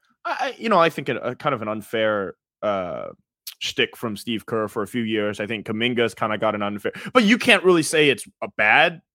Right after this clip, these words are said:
shtick from Steve 'cause it's worked with Jordan Poole. He, he's very good now, despite the fact <laughs> that he struggled tonight. Same with Kuminga. By the way, Steve Kerr tonight said that's the best he's ever seen. Uh, I don't know we're gonna get to that quote, but that's the best Steve Kerr's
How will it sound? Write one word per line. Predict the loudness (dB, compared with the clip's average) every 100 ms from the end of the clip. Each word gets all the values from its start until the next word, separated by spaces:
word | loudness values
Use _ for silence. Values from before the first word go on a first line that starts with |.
| _
shtick | -8 -6 -6
from | -6 -6
Steve | -6 -4 -2
'cause | -2 -4
it's | -4
worked | -4 -2 -2
with | -4 -4
Jordan | -4 -4 -2
Poole. | -2 -2 -4 _ _
He, | -14 -6
he's | -4
very | 2 2 2
good | 0 2
now, | 2 0
despite | -2 -4 -4 -4
the |
fact | 0 0 0
<laughs> | -4
that |
he | -4
struggled | -2 -2 -4 -6
tonight. | -6 -6 -8 _ _
Same | -4 -2
with | -2
Kuminga. | -4 -4 4
By | 6
the | 6
way, | 4
Steve | 0 -6
Kerr | -2 -2
tonight | 0 -2 -4
said | -2 -2
that's | 2 0 0
the | -8 -4
best | -4 -4 -8
he's | -10 -10 -2
ever | -2 -2 -6
seen. | -10 -8 -8 -8 -12 _ _ _ _ -4
Uh, |
I | -2
don't | 0
know | 0 0
we're | 0
gonna | -4
get | -6 -6
to |
that | -6
quote, | -4 -4 -4
but | 2
that's | 2 2
the | -2 -6 0
best | 0 0 -10 -16
Steve | -12 -10
Kerr's | -6 -8